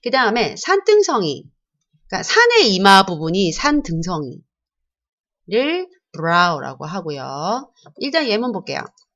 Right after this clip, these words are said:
The nurse mopped his fevered brow.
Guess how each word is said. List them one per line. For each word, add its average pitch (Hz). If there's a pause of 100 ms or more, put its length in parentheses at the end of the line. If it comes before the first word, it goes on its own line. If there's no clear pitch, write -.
(120)
The 202
nurse 262
mopped 196 (680)
his 208 (100)
fevered 208
brow. 156